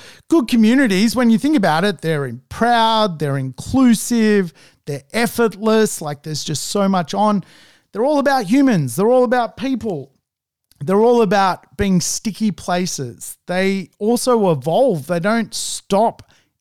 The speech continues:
improving. And they are attractive places when you go through them. You notice it.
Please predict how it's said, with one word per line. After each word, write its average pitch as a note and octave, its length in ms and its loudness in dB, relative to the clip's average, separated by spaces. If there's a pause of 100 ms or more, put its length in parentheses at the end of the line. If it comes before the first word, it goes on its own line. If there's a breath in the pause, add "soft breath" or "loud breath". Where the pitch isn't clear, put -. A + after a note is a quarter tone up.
improving. F3 1120 -2
And F#3 540 -4 (520 soft breath)
they G3 440 0
are F3 260 2
attractive G3 1120 -4 (200)
places D#3 840 -2 (360 soft breath)
when D#3+ 260 -2
you D#3 160 -2
go C#3+ 300 0
through C#3+ 300 -4
them. C3 200 -4
You G3 180 4
notice E3+ 600 4
it. G2 160 -14